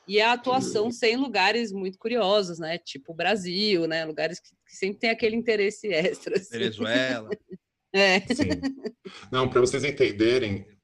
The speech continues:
Speaker 3: bom, todo mundo sabe que corrupção é um crime em quase todo lugar, né? Assim, isso é normal. Só que por que você começa a, a investigar a corrupção fora dos Estados Unidos?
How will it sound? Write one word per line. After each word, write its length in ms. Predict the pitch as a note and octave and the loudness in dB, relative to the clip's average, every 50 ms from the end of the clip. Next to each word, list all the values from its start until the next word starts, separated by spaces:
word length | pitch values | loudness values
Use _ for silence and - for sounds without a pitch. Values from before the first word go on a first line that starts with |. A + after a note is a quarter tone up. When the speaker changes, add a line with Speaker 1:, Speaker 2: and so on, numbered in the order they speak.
| _ _ | _ _
Speaker 3:
bom, 240 | G#2 A#2 A#2 F#2+ F#2 | 0 0 2 2 0
todo 240 | - - - C3 D3 | -2 -4 -4 -2 0
mundo 140 | D#3+ D3+ - | 0 -2 0
sabe 240 | - A2 G2+ G2+ - | -2 -2 -2 -2 -4
que 100 | - - | -6 -2
corrupção 560 | - A2+ A2+ A2 - - - G2 F#2 F#2+ G#2 | -2 -2 -2 -2 -4 -6 -4 -2 -2 -2 -2
é 20 | |
um 60 | B2 B2+ B2 | -4 -6 -6
crime 420 | - F#2+ E2+ F2 F2+ G2+ G#2+ A2+ | -4 -2 -2 0 -2 -2 -4 -4
em 220 | A2 G#2 G2+ G2+ G2+ | -4 -4 -4 -4 -6
quase 300 | - - G2 F2+ F2 - | -6 -4 -2 -2 -2 -2
todo 160 | F#2 F2+ F#2+ | -4 -4 -4
lugar, 340 | A#2+ C3 C#3 - F2+ D#2+ D#2+ | -4 -2 0 0 0 -2 -4
né? 220 | D#2 D2+ E2 E2+ | -6 -6 -8 -10
Assim, 260 | E2 E2 - D2+ D2+ | -10 -8 -8 -8 -8
isso 180 | D2+ - - - F#2 | -6 -6 -4 -4 -2
é 100 | F#2+ G2 | -2 -2
normal. 340 | F#2+ G#2 A#2 A#2 F#2 D#2+ - | -4 -4 -4 -6 -6 -6 -6
Só 120 | - - | -6 -6
que 160 | D3 - - A2 | -6 -6 -6 -8
por 260 | - - D#3+ D#3 - | -4 -2 -4 -4 -4
que 300 | - - C3 C3+ D#3 E3 | 0 4 4 4 4 4
você 480 | D#3+ C3 C3 C3 - - - B2 B2 | 0 0 -2 -2 -2 -2 0 0 0
começa 640 | A#2+ A#2+ - A2+ G#2+ G#2 G#2 G#2+ G2+ - - A2+ A2 G#2+ - | 0 -2 -6 -8 -8 -6 -6 -8 -8 -6 -4 -4 -6 -6 -6
a, 320 | - G2+ G#2 A2+ - - - - - _ _ _ _ _ _ _ | -4 -2 -2 -2 -2 -6 -10 -18 -20 _ _ _ _ _ _ _
a 640 | - F#2 F#2+ G2 G2+ G2+ G2+ G2 G2 F#2+ F#2+ F#2+ F#2+ | -8 -6 -4 -2 -2 -2 -2 0 -2 -2 -4 -4 -6
investigar 500 | F#2+ F2+ G#2+ G#2 - - F#2 G2 G#2 A2 | -2 -2 0 0 0 -4 -4 -2 -2 -2
a 40 | A2+ | -2
corrupção 420 | - B2 A#2+ B2 - - A#2 A2+ G#2+ | 0 -2 -2 -2 -2 -2 -2 -4 -4
fora 400 | - - - G#2+ A2+ B2 C#3 C#3 | -8 -6 -2 0 2 2 2 2
dos 100 | - - | 0 0
Estados 280 | - - B2 G#2+ G#2+ B2 | -4 -4 -4 -4 -2 -2
Unidos? 420 | B2 G#2+ F2+ E2+ D#2+ E2 - | -2 -2 -2 -2 -4 -6 -10